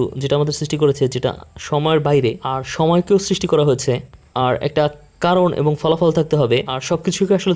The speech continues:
তৈরি হতে হয়। আর সব কিছুর ব্যাখ্যা করতে হলে আমাদের একটা জায়গায় যেতে হবে, যেগুলো আমাদের এই চেনা পরিচিত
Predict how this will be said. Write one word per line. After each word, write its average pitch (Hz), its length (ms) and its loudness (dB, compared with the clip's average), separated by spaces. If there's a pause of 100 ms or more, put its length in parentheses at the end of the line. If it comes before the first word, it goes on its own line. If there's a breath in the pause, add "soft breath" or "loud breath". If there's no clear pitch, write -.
তৈরি 165 200 6
হতে 127 160 0
হয়। 127 200 -4 (480)
আর 127 100 0 (320)
সব 151 160 0
কিছুর 202 260 0
ব্যাখ্যা 156 260 0
করতে 175 220 -2
হলে 175 120 4 (120)
আমাদের 147 220 0 (260)
একটা - 160 -4 (100)
জায়গায় 165 300 2
যেতে 151 220 0
হবে, 110 180 0 (680 loud breath)
যেগুলো 160 220 2 (100)
আমাদের 143 240 0
এই 143 60 -2 (140)
চেনা 160 200 0
পরিচিত 165 380 0